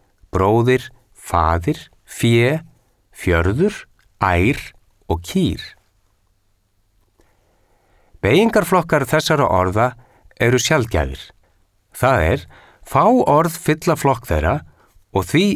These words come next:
hafa margir tilhneigingu til að hoppa yfir í algengari beygingarflokk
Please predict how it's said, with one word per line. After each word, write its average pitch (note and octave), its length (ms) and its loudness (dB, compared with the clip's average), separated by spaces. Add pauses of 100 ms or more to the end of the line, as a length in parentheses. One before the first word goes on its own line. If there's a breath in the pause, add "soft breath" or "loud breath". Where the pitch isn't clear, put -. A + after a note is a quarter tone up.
(140)
hafa B2+ 240 2
margir C#3+ 400 2
tilhneigingu D#3 560 2
til A#2 160 -2
að G2 140 -4
hoppa G3 420 -2
yfir A#2+ 400 0
í A2 240 -2
algengari C3 560 0
beygingarflokk G#2+ 760 -2